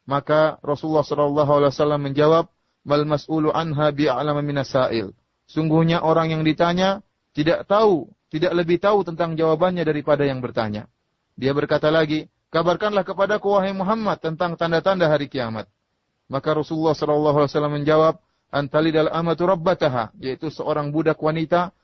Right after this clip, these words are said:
melahirkan tuannya sendiri. Dan engkau akan melihat orang-orang yang tidak memakai alas kaki, dalam keadaan tidak memakai baju, al-alah dalam keadaan miskin, kemudian apa, e,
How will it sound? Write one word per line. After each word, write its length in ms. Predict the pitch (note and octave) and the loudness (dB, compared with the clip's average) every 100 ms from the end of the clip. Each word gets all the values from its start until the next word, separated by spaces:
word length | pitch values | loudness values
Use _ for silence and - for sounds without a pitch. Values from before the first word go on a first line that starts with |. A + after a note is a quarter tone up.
| _ - | _ -6
melahirkan 640 | C#3 C#3 C#3+ D3+ E3+ E3+ | 0 2 2 0 -2 -2
tuannya 480 | E3+ F3 G3 F#3+ F#3 | -4 0 0 2 -2
sendiri. 400 | E3 E3 C#3+ G#2 F#2+ _ _ _ _ - | -2 -2 -2 -4 -12 _ _ _ _ -6
Dan 160 | C#3+ | -4
engkau 180 | D3+ F3 | -2 2
akan 240 | F3 F3 E3+ | 2 0 -2
melihat 320 | F3+ F3 F3 D#3+ | 0 2 2 0
orang-orang 680 | E3 E3+ F3 F3+ F3+ F3+ - _ _ | -2 0 2 2 2 -2 -14 _ _
yang 240 | D3 D#3 | -4 -2
tidak 240 | D#3 F3 E3+ | 0 0 0
memakai 280 | E3+ - D#3+ | -2 0 2
alas 280 | F3 E3 | 2 0
kaki, 480 | - F3 - F3+ F3+ _ _ - | 0 0 0 -4 -4 _ _ -2
dalam 320 | D3 E3 D#3+ | 0 0 -2
keadaan 400 | D3 E3 F3 E3+ | -4 0 0 0
tidak 240 | E3 F3 | -2 -4
memakai 480 | E3+ E3+ F3+ F3 - _ _ _ - | -2 -4 -2 -4 -4 _ _ _ -4
baju, 600 | C#3+ E3+ D#3+ F3+ F#3 - _ _ - | 0 2 2 -2 -2 -8 _ _ -6
al-alah 560 | D3+ D#3 E3 F3+ F3+ | -2 0 2 4 4
dalam 240 | D#3+ E3 E3 | 2 -2 -2
keadaan 320 | - E3 E3 | -2 -2 -2
miskin, 560 | F3+ E3+ - F3+ E3+ E3 | -2 -4 -2 -2 -2 -8
kemudian 380 | E3 D#3+ F3 E3+ | -6 -2 -2 -2
apa, 320 | E3 F#3 F3+ | -2 -2 -2
e, 220 | - C#3+ | -4 -2